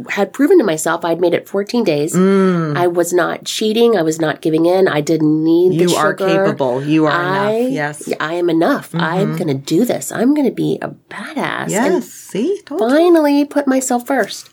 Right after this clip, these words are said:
Speaker 2: Mm.
Speaker 1: And so it just made me more angry than anything. I was like, "You know what? You're not gonna control me anymore.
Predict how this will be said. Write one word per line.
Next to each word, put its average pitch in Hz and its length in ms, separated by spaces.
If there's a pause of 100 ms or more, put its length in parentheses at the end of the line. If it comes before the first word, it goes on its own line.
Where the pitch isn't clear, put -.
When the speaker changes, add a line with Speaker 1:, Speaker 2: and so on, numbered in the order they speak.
(140)
Speaker 2:
Mm. 202 500
Speaker 1:
And 196 200
so 185 440 (120)
it 214 100
just 254 220
made 196 160
me 190 140
more 160 340 (1160)
angry 160 800
than 151 460
anything. - 500
I - 40
was - 120
like, - 220
"You 240 80
know 240 100
what? 247 300 (280)
You're 277 240
not 302 220
gonna 277 160
control 277 380
me 320 160
anymore. - 460